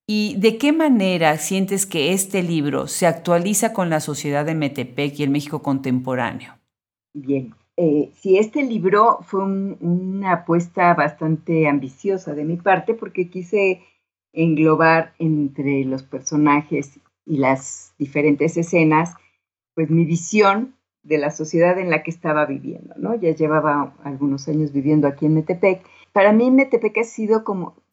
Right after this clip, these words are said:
Speaker 2: yo siempre lo comparo con, como con un laboratorio, una muestra de lo que es nuestro país, ¿no? Porque hay,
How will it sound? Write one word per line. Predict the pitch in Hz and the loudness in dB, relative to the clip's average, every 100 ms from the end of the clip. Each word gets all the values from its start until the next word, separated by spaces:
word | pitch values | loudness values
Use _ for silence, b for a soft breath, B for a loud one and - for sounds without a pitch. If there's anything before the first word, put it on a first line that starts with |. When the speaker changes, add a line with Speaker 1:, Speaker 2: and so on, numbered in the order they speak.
| _ | _
Speaker 2:
yo | 185 | -10
siempre | 208 214 220 | -6 -4 -2
lo | 202 175 | 0 -2
comparo | 170 160 185 190 196 | -4 2 2 2 2
con, | 185 170 165 160 160 | 0 0 0 -4 -8
como | - 160 156 160 | -4 -2 0 -2
con | 170 170 180 | 0 0 0
un | 220 | 2
laboratorio, | 220 180 151 147 180 190 202 226 - _ | 2 2 0 0 0 0 -4 -10 -12 _
una | 175 170 180 180 | -10 -10 -8 -8
muestra | 165 185 - - - b b b _ - | -6 -8 -8 -8 -8 b b b _ -2
de | |
lo | 170 175 | 0 2
que | 190 | -2
es | 180 | -2
nuestro | 202 - 175 | -4 -6 -4
país, | 131 127 - _ _ _ | -4 -4 -8 _ _ _
¿no? | 151 - _ | -18 -18 _
Porque | 147 - 151 | -14 -4 0
hay, | 156 160 160 | 4 4 2